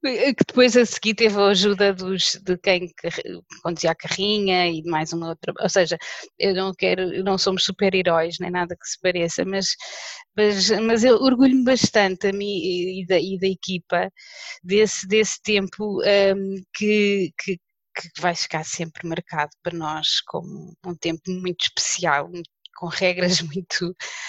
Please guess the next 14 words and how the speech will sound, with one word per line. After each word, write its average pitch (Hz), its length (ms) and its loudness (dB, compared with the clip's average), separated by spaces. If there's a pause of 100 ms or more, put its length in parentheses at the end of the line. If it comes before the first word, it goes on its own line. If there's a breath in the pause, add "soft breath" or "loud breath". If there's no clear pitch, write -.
(200 loud breath)
muito 185 180 -4
particulares, 175 720 -2
com - 440 -10 (580)
uma 175 100 -8
experiência 190 520 0
humana 180 360 0
também 180 400 -4
um 175 300 -12
bocadinho 170 840 -6 (680)
muito 185 220 -2
intensa 190 560 0
e, 180 80 0
e 175 440 -2
inesquecível. 170 840 -2